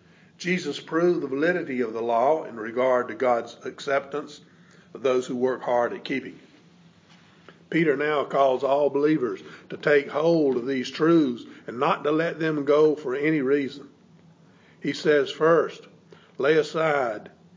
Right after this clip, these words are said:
all evil practices, and he gives a list of those most heinous ones. Then he instructs all believers to desire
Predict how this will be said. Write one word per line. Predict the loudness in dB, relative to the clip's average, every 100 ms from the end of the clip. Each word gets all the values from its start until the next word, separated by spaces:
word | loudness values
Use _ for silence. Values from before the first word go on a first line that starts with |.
| -20 _ _
all | 2 4 4 2
evil | 0 -2 -2
practices, | 0 -2 -2 -6 -8 -8 -6
and | -4
he | -6
gives | 0 0 0
a | -2
list | -4 0 0 0 -2
of | 0 4
those | 4 4
most | 0 -2 -2
heinous | -4 -2 -2 -4
ones. | -6 -6 -10 -20 -20 -20 -20 _ -20 -20 _ _ -20 -20 -20 -20 -20 -20 -18 -4
Then | 0 0
he | 0
instructs | -2 -2 0 0 0
all | 2 2
believers | 2 2 2 -2 -6
to | -12
desire | -10 -2 2 2 0 -4